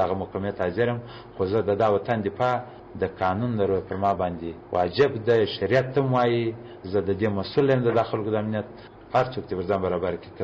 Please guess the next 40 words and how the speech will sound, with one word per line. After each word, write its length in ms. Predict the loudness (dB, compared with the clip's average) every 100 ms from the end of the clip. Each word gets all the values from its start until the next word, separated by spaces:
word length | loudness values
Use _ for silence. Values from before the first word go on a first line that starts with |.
| -4
زموږ 180 | -2 2
یو 160 | 2
کوچنی 260 | 0 -4 -2
مؤمن 340 | -2 -2 -2 -4
هیڅوک 240 | -4 -6 -4
ویسي 240 | -8 -8 -14 -20 -20 -20 -2
او 80 | 0 2
بیا 180 | 2 4
ما 160 | 2 0
ته 120 | 2
یا 140 | 2 4
غوږ 160 | 2 4
راسي 260 | 0 0 -2 -2
یا 60 | -2
ګوت 140 | -4 -4 -18 -2 0
یا 60 | 2
زما 140 | 2 0 4
کور 120 | 2 2
ته 80 |
راسي 240 | -2 -2 -8 -20 -20 -10
چې 60 | 0
دوی 120 | 2 2
نه 80 |
پیسې 260 | 2 2 4 4
غواړم، 260 | 2 2 0
دا، 80 | 0 -2 -14 -10 -4
نو 60 | 2
د 40 | 2
هغه 160 | 4 2 2 -2 0
مور 180 | 4 6 4
به 60 | 4
څالي، 300 | 4 4 4 4
د 20 | 4
هغه 100 | 2
پلار 180 | 2 2 0
به 60 | -2
څالي. 220 | -2 -2 -8 -14 -8 0
که 60 | 6
یو 100 | 6 6
بې 100 | 6